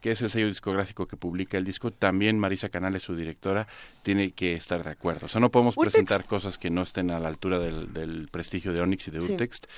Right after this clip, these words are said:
Speaker 1: ni, ni nosotros estar de acuerdo. Y nada más rápido
Speaker 2: Ujú,
Speaker 1: sobre
Speaker 2: sí,
Speaker 1: lo
Speaker 2: sí,
Speaker 1: de
Speaker 2: sí.
Speaker 1: Whiplash.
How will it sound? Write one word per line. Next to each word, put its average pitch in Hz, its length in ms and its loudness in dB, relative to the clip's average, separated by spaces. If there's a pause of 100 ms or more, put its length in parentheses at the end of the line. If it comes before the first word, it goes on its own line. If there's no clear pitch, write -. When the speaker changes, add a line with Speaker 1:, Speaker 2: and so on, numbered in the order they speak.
(180)
Speaker 1:
ni, 85 280 0
ni 85 160 0
nosotros 82 400 -6
estar 82 200 -6
de 78 100 -8
acuerdo. 98 340 -2 (320)
Y 104 60 -6
nada 110 120 4
más 113 220 0
rápido 110 300 4
Speaker 2:
Ujú, 120 80 2
Speaker 1:
sobre 98 160 6
Speaker 2:
sí, 92 40 4
Speaker 1:
lo 92 60 6
Speaker 2:
sí, 92 60 6
Speaker 1:
de 92 80 6
Speaker 2:
sí. 95 40 2
Speaker 1:
Whiplash. 123 540 6